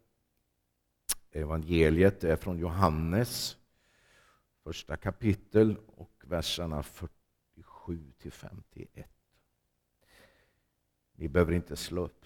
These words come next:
det om ni inte vill, utan ni kan, ni kan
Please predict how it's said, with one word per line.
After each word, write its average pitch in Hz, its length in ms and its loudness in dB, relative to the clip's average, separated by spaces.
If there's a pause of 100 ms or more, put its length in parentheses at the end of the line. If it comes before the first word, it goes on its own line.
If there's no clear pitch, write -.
(100)
det 85 80 -10
om 90 120 -2
ni 95 60 0
inte 87 200 -4
vill, 71 300 -6
utan 73 240 -10
ni 85 80 -10
kan, 78 300 -8 (1160)
ni - 100 -20
kan 71 380 -8